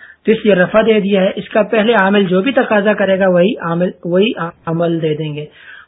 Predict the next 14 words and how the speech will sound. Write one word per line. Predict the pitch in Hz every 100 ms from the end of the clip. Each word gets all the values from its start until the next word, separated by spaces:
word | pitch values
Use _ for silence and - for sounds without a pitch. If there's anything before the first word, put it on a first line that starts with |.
| -
ما | 196 214
جاءنی | 202 208 220 208 220 202
الا | 190 190 185
زیدن، | 156 160 160 180 214 - - _ _ -
اب | 175 180
دیکھو | 190 196
یہ |
رفع | 160 156 226
دے | 214 190
دیا، | 185 175 - - -
وما | 175 202 220
رأیت | 226 214 208
الا | 202 190 190 165
زیدن، | 147 180 185